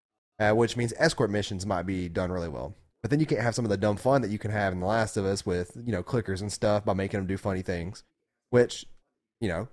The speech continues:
once again, that's a little one compared to the, the first one I listed.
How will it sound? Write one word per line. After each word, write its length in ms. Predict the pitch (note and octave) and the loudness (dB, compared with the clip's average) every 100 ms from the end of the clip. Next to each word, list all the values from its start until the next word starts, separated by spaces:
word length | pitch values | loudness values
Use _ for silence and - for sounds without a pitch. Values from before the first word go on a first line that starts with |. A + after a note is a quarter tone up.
| - | 0
once 200 | B2 D3+ | 0 2
again, 360 | C3+ F#2+ A#2+ - | 0 0 -2 -8
that's 280 | - G#2 G2+ | -4 -2 0
a 40 | A#2+ | 2
little 360 | B2 D#3 B2 | 8 10 10
one 240 | G#2 A#2 B2 _ _ - | 6 2 -2 _ _ -6
compared 280 | A2+ B2 A#2 | -2 2 2
to 40 | |
the, 200 | G2+ G#2 G#2+ | 2 0 -2
the 140 | - A2 | -2 0
first 240 | B2 G#2+ | 2 2
one 80 | G#2 | 0
I 60 | F#2 | 0
listed. 360 | F#2 - G#2 | 0 -2 -4